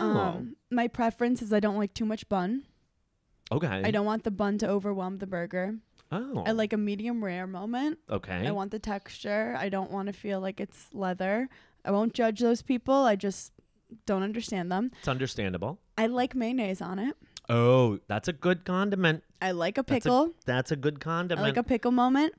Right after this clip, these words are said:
Speaker 2: Yeah.
Speaker 1: But also, if you were to give me anything else, I'd eat it too. <laughs>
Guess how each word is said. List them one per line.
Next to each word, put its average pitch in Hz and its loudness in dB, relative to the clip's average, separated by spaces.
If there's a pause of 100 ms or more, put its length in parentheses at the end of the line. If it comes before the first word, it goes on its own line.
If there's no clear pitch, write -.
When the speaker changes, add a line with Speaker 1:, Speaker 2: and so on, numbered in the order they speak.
Speaker 2:
Yeah. 113 0 (140)
Speaker 1:
But 233 4
also, 269 6
if 240 2
you 240 2
were 233 2
to 233 -2
give 226 0
me 233 0
anything 220 -2
else, 226 -2
I'd 214 2
eat 214 -4
it 208 -4
too. 170 -6 (920)
<laughs> 440 12